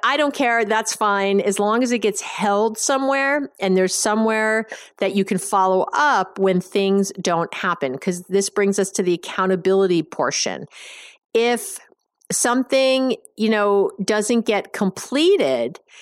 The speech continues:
if something's not covered or resolved, you wanna carry it over to the next week's agenda, and you need a way to do that.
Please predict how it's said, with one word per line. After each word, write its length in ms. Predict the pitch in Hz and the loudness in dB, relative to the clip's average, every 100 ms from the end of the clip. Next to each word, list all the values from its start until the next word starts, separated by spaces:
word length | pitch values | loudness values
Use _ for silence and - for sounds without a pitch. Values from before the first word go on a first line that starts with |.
| - - | -20 -6
if 200 | - 196 | -4 -2
something's 380 | - 233 240 220 | -2 -2 0 0
not 240 | 226 196 - | 0 -2 -2
covered 380 | 233 220 226 | -2 0 2
or 80 | 202 | 2
resolved, 880 | 170 165 160 214 311 269 156 151 - - | 2 0 0 2 4 4 2 0 -4 -4
you 140 | 196 202 | 0 2
wanna 180 | 208 | 0
carry 440 | 196 - 226 220 226 | -2 -2 0 2 0
it 120 | - 208 | 0 0
over 380 | 247 285 196 | 0 2 0
to 80 | 175 | 0
the 100 | 190 | 0
next 260 | 175 170 - | -2 -2 -2
week's 240 | 190 - | -2 -2
agenda, 520 | 175 160 185 185 139 - | -2 0 0 0 0 0
and 140 | 175 | 2
you 80 | 175 | 4
need 200 | 180 190 | 4 4
a 60 | |
way 220 | 185 165 160 | 4 2 0
to 120 | 180 | -2
do 240 | 156 160 | -2 0
that. 280 | 147 95 | 0 -2